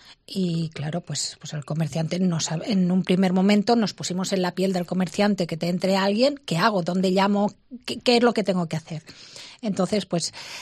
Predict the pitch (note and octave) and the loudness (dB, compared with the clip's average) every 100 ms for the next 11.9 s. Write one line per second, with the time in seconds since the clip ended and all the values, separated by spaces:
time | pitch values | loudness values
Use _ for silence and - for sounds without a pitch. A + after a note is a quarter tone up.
0 | - - F3 E3+ E3+ E3+ F#3 F3 - F3+ | -14 -6 -2 0 0 2 0 -2 -2 -2
1 | B3 C4 A#3 E3+ D#3+ D#3+ D#3 E3 D#3+ D#3+ | -2 -4 -8 -8 -6 -6 -4 -6 -4 -4
2 | D#3 D#3 E3 F3 A#3 D#4 - _ - - | -2 0 0 0 -4 -6 -12 _ -20 -20
3 | - _ _ E3+ F3 F#3+ E3 D#3 D#3+ D#3+ | -20 _ _ 0 0 -2 -2 -2 -4 -4
4 | E3 F#3+ G#3+ B3+ E4 - - _ _ _ | 0 0 2 -2 -4 -8 -10 _ _ _
5 | - _ _ _ _ - A3+ - F3+ F3 | -20 _ _ _ _ 0 2 4 2 4
6 | E3+ E3+ E3+ E3 E3 G#3+ - - F3 D#3+ | 2 2 2 0 2 2 0 -2 -2 -2
7 | - - - - G3+ F#3+ F#3 F3+ - F#3 | -6 -14 -16 -6 -2 0 2 0 0 0
8 | E3 G3 F#3+ F#3 F3 F#3 E3 D#3+ D#3 - | 2 2 2 0 -2 -4 -4 -4 -4 -6
9 | E3 D#3 F#3 G3+ G3+ G3+ E3+ C#3+ D3+ D#3+ | -6 -4 -2 0 0 -2 -4 -8 -10 -10
10 | D3+ - D3+ - D#3+ D#3 D#3 D3+ D3+ D3+ | -12 -10 -10 -8 -8 -6 -6 -6 -4 -2
11 | E3+ D#3+ E3 D#3 E3+ D#3+ - G#3+ | -4 -6 -6 -6 -6 -4 0 -2